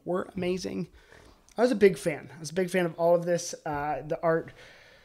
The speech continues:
was beautiful. The series was so fun. I think this is exactly what the spirit of a Robin book should be. And it's about legacy. It's about f-,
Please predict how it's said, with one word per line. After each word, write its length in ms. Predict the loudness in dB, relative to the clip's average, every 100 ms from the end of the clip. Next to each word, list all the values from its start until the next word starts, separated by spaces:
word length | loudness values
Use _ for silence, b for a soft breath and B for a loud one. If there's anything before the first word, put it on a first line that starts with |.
| B B B B _
was 80 | -18
beautiful. 760 | -4 2 4 4 6 6 4 2 B B
The 80 | -8
series 460 | -8 -6 -4 -2 -2
was 120 | -4
so 480 | -4 -4 -2 0 -2
fun. 260 | -4 -4
I 80 | -2
think 240 | -2 -2
this 280 | -2 -4 -2
is 80 | 0
exactly 920 | 0 0 0 0 0 2 4 4 4
what 540 | 0 0 0 2 -2 -2
the 100 | -6
spirit 560 | -6 -6 -2 2 2 2
of 120 | -4
a 80 | -4
Robin 440 | -4 -2 0 0
book 320 | -2 -4 -8 -8
should 340 | -2 0 -2
be. 420 | -4 -8 -6 -8 -12 _
And 380 | -4 0 0 -2 -8 _ _ _ _ _ _ _ _ _ -20
it's 160 | -10 -8
about 140 | -2
legacy. 580 | 0 0 -2 -4 -6 -6
It's 140 | -8
about 280 | -10 -12 -12 b b b b b b b _
f-, 140 | -12